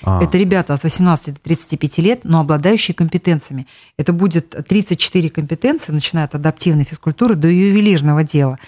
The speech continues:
Speaker 2: Уже двести тридцать пять молодых специалистов на сайте, э, форума, з-, не форума, но вот этого чемпионата зарегистрировались. И плюс у нас будет,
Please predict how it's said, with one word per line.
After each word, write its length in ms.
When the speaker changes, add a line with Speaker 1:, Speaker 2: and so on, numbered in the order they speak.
Speaker 2:
Уже 200
двести 300
тридцать 260
пять 160
молодых 220
специалистов 600
на 120
сайте, 540
э, 640
форума, 580
з-, 440
не 120
форума, 340
но 80
вот 140
этого 180
чемпионата 560
зарегистрировались. 680
И 80
плюс 260
у 40
нас 120
будет, 360